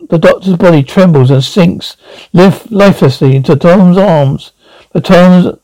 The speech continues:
but Tom, Tom's eyes no longer gaze at the doctor. They're fixed in the terror on the monkey.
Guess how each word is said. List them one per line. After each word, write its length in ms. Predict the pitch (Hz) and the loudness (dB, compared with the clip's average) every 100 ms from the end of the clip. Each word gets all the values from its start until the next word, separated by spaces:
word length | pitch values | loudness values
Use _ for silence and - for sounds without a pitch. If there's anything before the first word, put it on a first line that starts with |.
| _ _ _ _ _ _ | _ _ _ _ _ _
but 140 | - 135 | -8 0
Tom, 360 | 180 202 - | 2 2 -2
Tom's 320 | - 190 190 | -2 2 4
eyes 300 | 185 185 175 | 4 4 2
no 100 | 175 | 2
longer 400 | 180 175 175 160 | 2 2 2 2
gaze 400 | 139 165 180 151 | 0 2 2 0
at 60 | 185 | -2
the 160 | 156 - | -2 -4
doctor. 320 | - 143 147 _ _ _ | -4 -6 -8 _ _ _
They're 140 | - 156 | -2 0
fixed 400 | - 226 - 170 | 0 -4 -4 -2
in 100 | 143 | 0
the 340 | 139 - - _ _ _ | -2 -4 -12 _ _ _
terror 440 | 196 202 156 - - | 0 2 2 0 -2
on 160 | 156 | -2
the 80 | 156 | 0
monkey. 500 | 175 196 - 156 | 2 0 -2 -8